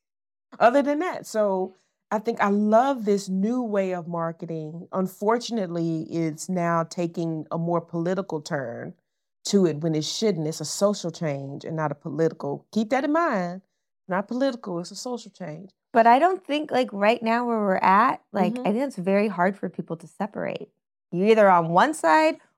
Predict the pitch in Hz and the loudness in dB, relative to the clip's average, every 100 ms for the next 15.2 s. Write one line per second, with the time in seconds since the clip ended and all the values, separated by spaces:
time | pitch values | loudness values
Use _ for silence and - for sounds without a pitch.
0 | _ 240 254 254 247 185 - - _ _ | _ -2 0 2 4 4 2 -2 _ _
1 | _ 175 170 214 208 160 160 170 196 220 | _ 0 4 6 6 4 2 4 6 6
2 | 226 226 226 214 214 214 196 165 139 - | 6 6 6 4 4 4 4 2 2 -4
3 | 165 135 135 - - 85 170 - _ 285 | -6 -6 -6 -8 -10 -8 -10 -12 _ -10
4 | 392 427 453 466 480 466 440 381 285 214 | -10 -4 -2 -2 -2 -4 -4 -4 -2 -2
5 | 185 131 202 196 - 220 214 196 - _ | -4 0 2 2 2 4 4 2 -8 _
6 | _ _ _ _ _ _ _ _ - 185 | _ _ _ _ _ _ _ _ -8 0
7 | 190 185 175 - - - - - _ _ | 2 2 0 -4 -6 -6 -10 -16 _ _
8 | 311 392 392 339 277 233 202 202 320 - | 0 0 0 -2 2 4 4 4 0 -10
9 | - _ _ _ - 269 311 349 285 220 | -16 _ _ _ -4 -4 -4 -8 -4 -2
10 | 175 170 - _ _ _ _ _ _ _ | -2 -4 -10 _ _ _ _ _ _ _
11 | _ 208 185 170 208 226 220 190 190 214 | _ -6 -6 0 0 2 0 -2 -2 -4
12 | 202 208 190 - 190 - 175 - 190 _ | -4 -6 -6 -4 -4 -4 -12 -14 -18 _
13 | _ _ _ _ _ 208 240 240 220 226 | _ _ _ _ _ 2 4 2 0 0
14 | 196 190 196 190 185 196 - 202 156 - | -2 -2 -2 0 0 -2 -4 -4 -4 -8
15 | _ | _